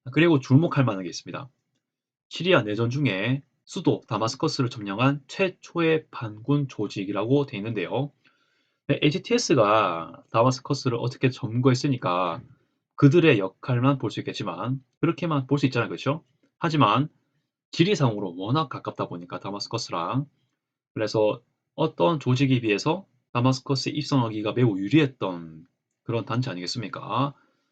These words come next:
네, 참고로 다마스커스 점령은 공식적으로 십이월 팔 일에 하게 됩니다. 네, 그 전에 이미 이제 다마스커스 인근 남부 지역에서 이렇게 창설되었고, 이들이 다라를 점령하고 뭐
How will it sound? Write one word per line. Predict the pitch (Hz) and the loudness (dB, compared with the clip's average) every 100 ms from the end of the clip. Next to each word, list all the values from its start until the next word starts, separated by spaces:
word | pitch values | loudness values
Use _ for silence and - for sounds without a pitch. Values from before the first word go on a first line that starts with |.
| _ _ _ | _ _ _
네, | 120 120 | -12 -4
참고로 | 175 175 170 | -4 0 0
다마스커스 | - 113 127 - 165 - | 0 -2 -2 0 -2 0
점령은 | 107 110 110 156 175 _ _ _ _ _ | -4 -2 -2 -2 -4 _ _ _ _ _
공식적으로 | - 135 139 - 104 92 95 113 - | 2 4 4 0 0 -2 -4 -6 -10
십이월 | - 156 160 139 131 | -10 -2 0 0 -2
팔 | - - | -4 -4
일에 | 226 123 85 _ _ | -2 -4 -4 _ _
하게 | - 123 | -10 -8
됩니다. | 98 87 - - _ _ _ _ - | -8 -14 -16 -18 _ _ _ _ -12
네, | 110 - | -12 -6
그 | 107 | 2
전에 | 135 123 92 117 127 _ _ _ _ | 4 4 0 -4 -8 _ _ _ _
이미 | 147 139 | 4 4
이제 | 117 104 98 | 4 0 0
다마스커스 | 110 110 113 143 131 131 | -2 -4 -2 -2 0 -2
인근 | 156 160 147 | 0 0 0
남부 | 117 110 143 131 | 0 0 0 2
지역에서 | 127 117 - 131 | 0 0 -4 -6
이렇게 | 127 123 107 _ _ | -4 -6 -8 _ _
창설되었고, | - 156 131 117 120 - 87 127 - _ _ _ _ _ - | -6 0 0 2 -2 -4 -16 -16 -18 _ _ _ _ _ -4
이들이 | 143 127 135 165 _ _ _ _ _ | 0 4 4 2 _ _ _ _ _
다라를 | 104 131 143 120 | 2 4 4 2
점령하고 | 107 110 113 117 127 175 254 _ _ | -2 -8 -2 -2 0 -6 -8 _ _
뭐 | 104 | -8